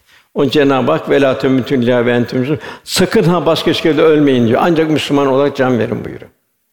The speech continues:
Siz Allah'ın dinine yardım eder, yaşarsanız, yaşatırsanız Allah da size yardım eder, ayaklarını kaydırmaz buyuruyor. Ondan sonra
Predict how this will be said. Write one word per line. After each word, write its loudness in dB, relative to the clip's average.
Siz 2
Allah'ın 2
dinine 2
yardım 2
eder, 0
yaşarsanız, 0
yaşatırsanız 0
Allah 0
da 2
size 0
yardım 0
eder, 0
ayaklarını 0
kaydırmaz -4
buyuruyor. -14
Ondan 4
sonra 2